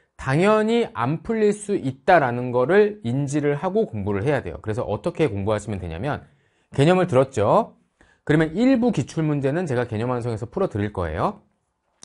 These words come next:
그리고 나머지, 어, 남아있는 기출문제들은 이 기출문제집으로 푸시는데, 단원당 한 오십 문제 정도씩 있을 텐데, 그 오십 문제를,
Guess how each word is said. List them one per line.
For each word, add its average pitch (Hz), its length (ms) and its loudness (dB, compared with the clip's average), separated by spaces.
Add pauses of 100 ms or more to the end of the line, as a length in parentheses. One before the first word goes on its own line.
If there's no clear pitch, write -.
(100)
그리고 107 260 0
나머지, 95 560 0 (320)
어, 87 260 -6
남아있는 120 440 0
기출문제들은 107 880 -2 (420)
이 123 140 0
기출문제집으로 127 880 -2
푸시는데, 147 640 -6 (280)
단원당 175 760 0
한 180 200 -6
오십 180 260 -2
문제 165 260 -2
정도씩 123 420 -4
있을 110 240 -6
텐데, 92 560 -6
그 104 60 -4
오십 101 240 -2
문제를, 120 580 -2